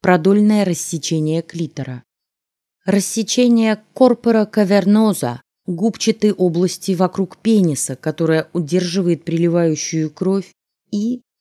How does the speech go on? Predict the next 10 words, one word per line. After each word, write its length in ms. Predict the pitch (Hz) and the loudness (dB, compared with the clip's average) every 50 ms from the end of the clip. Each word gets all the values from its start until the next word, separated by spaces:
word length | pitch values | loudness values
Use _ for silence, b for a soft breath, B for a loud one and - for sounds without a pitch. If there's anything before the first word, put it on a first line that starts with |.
| _ _ - | _ _ -2
таким 360 | - 196 - - 208 214 214 | -2 -2 0 2 2 4 4
образом, 560 | 208 202 180 170 180 180 151 170 170 156 151 _ _ _ _ _ _ _ - | 4 4 2 0 -2 -2 -2 -2 -4 -6 -6 _ _ _ _ _ _ _ -8
держит 480 | - 180 233 294 247 208 202 226 190 - | 0 4 4 4 4 4 0 -4 -4 -6
член 340 | - - 175 175 175 175 190 | -6 -2 0 0 2 2 2
в 100 | 180 196 | 2 2
эрегированном 600 | 185 180 147 139 151 151 147 139 151 156 156 151 | 2 0 0 -2 -4 -4 -2 -2 -2 -4 -4 -4
состоянии. 1000 | - - 151 - - - 170 165 160 151 147 139 135 131 131 131 131 131 131 - _ _ _ _ _ _ _ _ _ _ _ _ _ _ _ _ _ _ _ _ _ _ _ - | -6 -8 -10 -10 -8 -6 -4 -4 -4 -4 -6 -6 -6 -8 -8 -10 -12 -14 -16 -18 _ _ _ _ _ _ _ _ _ _ _ _ _ _ _ _ _ _ _ _ _ _ _ 0
Мы 200 | - 220 262 262 | 4 6 6 6
вырезали 520 | 214 220 208 202 196 165 190 190 185 185 190 | 6 6 4 4 2 4 4 4 4 4 2
яичники. 1000 | 180 165 190 202 196 185 165 - - - 151 147 139 131 - - - 139 - | 0 -2 -2 -4 -4 -4 -6 -8 -8 -8 -8 -8 -8 -10 -14 -20 -20 -20 -20